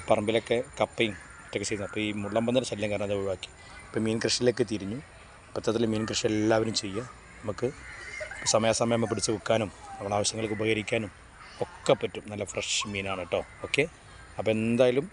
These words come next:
ഇടവേള റാഫി YouTube ചാനലിൻ്റെ എല്ലാ പ്രിയപ്പെട്ട പ്രേക്ഷകർക്കും ഹൃദയം നിറഞ്ഞ സന്തോഷം നിറഞ്ഞ സമാധാനം നിറഞ്ഞ ഒരു പുതുവത്സരാശംസകൾ എൻ്റെ മീനുകൾക്കൊപ്പം ഞാൻ നേരുകയാണ്. കണ്ടോ,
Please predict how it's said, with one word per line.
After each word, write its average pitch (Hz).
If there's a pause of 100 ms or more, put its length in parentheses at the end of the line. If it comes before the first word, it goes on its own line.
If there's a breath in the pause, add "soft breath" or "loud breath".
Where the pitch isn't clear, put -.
(480)
ഇടവേള 120
റാഫി 127
YouTube 113 (120)
ചാനലിൻ്റെ 110
എല്ലാ 110
പ്രിയപ്പെട്ട 107
പ്രേക്ഷകർക്കും 101
ഹൃദയം 107
നിറഞ്ഞ 104 (560 loud breath)
സന്തോഷം 110
നിറഞ്ഞ 101 (760)
സമാധാനം 127
നിറഞ്ഞ 107
ഒരു -
പുതുവത്സരാശംസകൾ 113 (160)
എൻ്റെ 107
മീനുകൾക്കൊപ്പം 110
ഞാൻ 104
നേരുകയാണ്. 104 (580 loud breath)
കണ്ടോ, 107